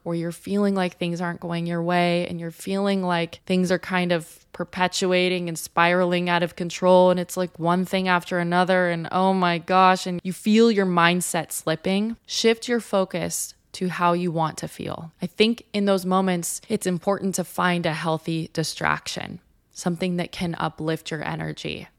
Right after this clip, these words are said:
That's why in the Yoga Inspired Life program, I talk about the bliss list, which is something I got into the other day, right? I did all the things on my bliss list, but I was still focusing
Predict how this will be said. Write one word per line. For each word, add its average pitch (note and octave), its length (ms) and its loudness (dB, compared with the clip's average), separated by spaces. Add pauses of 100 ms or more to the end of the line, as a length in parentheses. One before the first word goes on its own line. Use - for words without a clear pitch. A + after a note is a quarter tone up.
That's E3+ 340 -2
why E3+ 460 4
in E3+ 220 -2
the E3 60 -2
Yoga D#3+ 200 0
Inspired D#3 400 -4
Life G3 240 2
program, F#3+ 420 0
I E3 120 -6
talk D#3+ 280 -2
about D#3 500 -2
the C3+ 80 -6
bliss F#3 360 -2
list, G3 480 0
which G#3+ 140 -4
is A#3 80 0
something C#4+ 320 2
I C#4 100 6
got C4+ 180 8
into E4+ 240 2
the E3 120 2
other C#3+ 160 -2
day, C#3+ 160 -2
right? D#3+ 200 4
I A3 100 4
did B3 260 6
all G3+ 180 4
the G#3 80 2
things G3 240 -2
on F#3 80 4
my F3+ 140 2
bliss G#3 260 0
list, E3 300 0
but A3 420 6 (180)
I G#3 120 2
was G#3+ 160 0
still A#3+ 180 4
focusing G#3 800 2